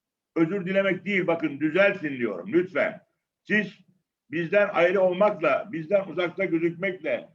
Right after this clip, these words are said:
yani şunu kastediyorum, biz, biz değiliz arkadaş, sevgili başkan, biz Galatasaray'ız,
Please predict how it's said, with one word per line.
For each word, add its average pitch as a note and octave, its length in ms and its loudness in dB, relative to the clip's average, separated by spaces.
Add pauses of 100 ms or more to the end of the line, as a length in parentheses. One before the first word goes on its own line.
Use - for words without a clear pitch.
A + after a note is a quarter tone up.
(440)
yani E3+ 320 0 (100)
şunu F3+ 160 -4
kastediyorum, C3 720 -4
biz, G3+ 280 -4
biz F#3 240 -4
değiliz F3+ 420 4
arkadaş, C#3 760 -4 (240)
sevgili D#3 380 -4
başkan, C#3+ 480 -2 (300)
biz G3 240 -4
Galatasaray'ız, E3 960 2